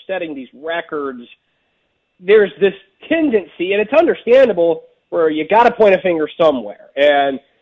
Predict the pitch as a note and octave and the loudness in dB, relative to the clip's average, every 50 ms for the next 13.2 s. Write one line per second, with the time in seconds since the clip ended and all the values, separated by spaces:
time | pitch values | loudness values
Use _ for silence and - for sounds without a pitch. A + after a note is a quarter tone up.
0 | _ _ _ D3+ E3 - - D3+ D#3+ - - A3+ G3+ F3 D3+ D3 D3+ E3+ F#3 G#3+ | _ _ _ -2 -2 -2 -2 -4 -6 0 2 2 2 2 0 -4 -2 2 2 4
1 | A#3+ A3+ G#3+ F#3 F3+ E3+ - - _ - G3+ F#3 F3 - - D#3+ D3 D3+ D#3 D#3 | 2 2 0 -2 -4 -6 -8 -8 _ 0 2 2 2 0 -2 -2 0 0 0 0
2 | D#3 D#3 - E3+ D#3 D3 C#3+ - - E3+ D#3+ D#3 D3 C#3+ - C#3+ C#3 - - G3 | 0 -2 -4 -8 -12 -12 -10 -8 -6 -4 -4 -4 -4 -4 -6 -8 -10 -8 -6 -4
3 | G#3 F#3+ F#3 - E3 D#3 D3+ D3+ D3+ D3 C#3+ C3+ C3+ E3 F3+ F#3+ G#3 G#3 - - | -4 -4 -4 -6 -8 -6 -4 -2 -2 -2 -4 -4 -2 0 2 4 4 2 2 0
4 | - - _ _ _ _ _ _ _ _ _ _ _ _ _ _ _ _ - - | -4 -20 _ _ _ _ _ _ _ _ _ _ _ _ _ _ _ _ 0 2
5 | A#3 B3 B3 A#3 A3+ A3+ A#3 A3+ G#3+ F#3+ A3 A3 G#3+ G#3+ G#3 E3 D#3+ F3 G3+ G#3+ | 4 4 4 4 6 6 4 4 2 2 0 0 0 0 -4 -6 -4 -2 0 0
6 | G#3 G#3 F#3 F#3+ F#3+ F#3 - D#3+ F3 F#3 F3+ - E3 E3+ F3 E3+ D#3+ - - - | 0 0 0 0 0 0 0 -2 -2 -4 -4 -4 -4 -2 -2 -2 -4 -6 -10 -10
7 | F3 F#3 G3+ E3+ - E3 D#3 C#3 C#3+ C3+ C#3+ D3 C#3+ - - C3 B2+ B2 _ - | -8 -8 -8 -8 -10 -10 -10 -8 -8 -6 -4 -4 -4 -6 -8 -12 -12 -12 _ -18
8 | A2 F#2 G2 - A#2+ A#2+ - - E3 E3+ E3+ D#3+ D#3 C#3 B2+ C#3 C#3 B2+ A#2+ C3 | -20 -20 -18 -18 -20 -20 -12 -8 -6 -6 -4 -4 -6 -6 -6 -6 -6 -6 -8 -10
9 | C3+ C3 B2 A#2+ A2 - C#3 C#3+ C3+ B2 A2+ G2+ - _ _ _ _ _ _ _ | -10 -10 -10 -10 -10 -10 -8 -8 -6 -6 -8 -10 -12 _ _ _ _ _ _ _
10 | _ _ - F#3+ G#3+ A3 A3 D4+ D#4+ D4+ - - - F#3+ D#3 C#3 D3 E3 F3+ F#3+ | _ _ -2 0 0 0 0 0 -2 -2 -4 -6 -6 -6 -6 -6 -6 -6 -6 -6
11 | E3+ - E3+ D3 C3+ D3 D3 C3 - - C#3 C3+ C#3 D3 D3 D3+ D3 C#3 C3+ C3+ | -6 -8 -8 -6 -6 -6 -6 -6 -8 -14 -12 -8 -4 -2 -2 -2 -2 -4 -4 -4
12 | C#3 C#3 - D#3 D#3+ F3 F#3 F3+ D#3+ - C#3+ D3 D3+ D3+ D#3 - - D3 - - | -6 -6 -6 -4 -2 0 0 0 -2 -2 -4 -4 -4 -4 -6 -6 -6 -6 -6 -4
13 | C#3 C3 B2+ | -6 -6 -8